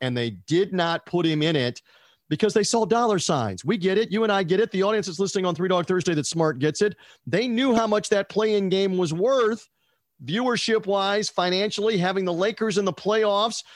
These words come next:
for another subsequent series, how much that's worth for viewership and for money. Let's hope that they get, uh, all of this resolved with Chris Paul, because, again, the Phoenix Suns await the winner of Utah and the Clippers that we will be talking about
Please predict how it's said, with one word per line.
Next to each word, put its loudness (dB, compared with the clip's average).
for 2
another 2
subsequent -2
series, 0
how 0
much 0
that's 0
worth 0
for -4
viewership -2
and -4
for -2
money. 2
Let's 0
hope 0
that -2
they 2
get, -2
uh, 2
all 2
of 0
this -2
resolved 0
with -2
Chris -2
Paul, 0
because, -4
again, 0
the -4
Phoenix -2
Suns -2
await -2
the 0
winner 0
of -4
Utah -2
and -6
the -6
Clippers -2
that -2
we 2
will 0
be 0
talking 0
about 0